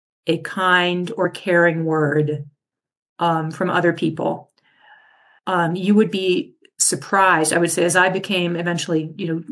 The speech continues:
climbed the ladder and became a, um, member of the executive team at my old company, you would be amazed at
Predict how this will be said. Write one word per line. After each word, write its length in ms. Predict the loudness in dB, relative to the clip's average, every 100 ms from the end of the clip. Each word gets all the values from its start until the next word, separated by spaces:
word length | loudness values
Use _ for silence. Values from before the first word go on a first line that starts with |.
| -14 _
climbed 380 | -10 0 0 2
the 80 | 2
ladder 320 | 2 4 2
and 100 | 0
became 320 | -2 -4 -2
a, 360 | 2 2 0 -2
um, 540 | -4 -2 0 0 -2 -6 _ -4
member 240 | 0 2
of 80 | 2
the 60 | 2
executive 440 | 2 0 -2 -6
team 240 | -4 -2
at 60 | -2
my 140 | 0
old 220 | -2 -2 -2
company, 580 | -4 -2 0 0 -4 -10 -20 -20 _ _ _ -10
you 220 | -4 2
would 160 | 2
be 440 | 2 2 2 2 -6 _ -8
amazed 640 | -4 0 2 4 4 2 -2
at 300 | -2 -4